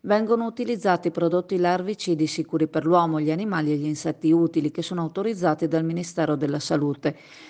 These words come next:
Gli interventi per abbattere la densità di zanzare adulte, noti come adulticidi, vengono eseguiti solo in via straordinaria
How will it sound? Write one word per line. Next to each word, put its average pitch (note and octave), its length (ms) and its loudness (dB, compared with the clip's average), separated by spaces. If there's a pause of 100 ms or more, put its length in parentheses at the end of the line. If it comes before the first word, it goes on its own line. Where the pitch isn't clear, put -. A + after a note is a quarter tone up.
Gli G3 120 -4
interventi G#3 480 2
per G3 160 0
abbattere F3+ 420 0
la E3+ 140 2
densità G3 500 -4
di F3+ 160 -4
zanzare E3+ 400 0
adulte, F3+ 420 0
noti D#3+ 280 -2
come F3 180 -2
adulticidi, E3 720 0
vengono G3 320 -2
eseguiti F3 480 0
solo E3 220 -2
in E3 60 -2
via F#3 120 -2
straordinaria D#3 800 2